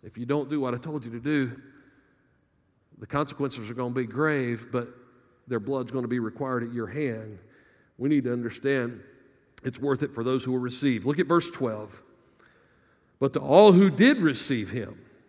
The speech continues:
He gave them the right, the power, the authority to be the children of God, even to those who believe in His name, who were born not of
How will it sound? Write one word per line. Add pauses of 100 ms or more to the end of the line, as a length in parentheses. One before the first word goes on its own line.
(1800)
He
gave
them
the
right, (120)
the
power,
the
authority
to
be
the
children
of
God, (1300)
even
to
those
who
believe (560)
in
His
name, (1700)
who
were
born
not
of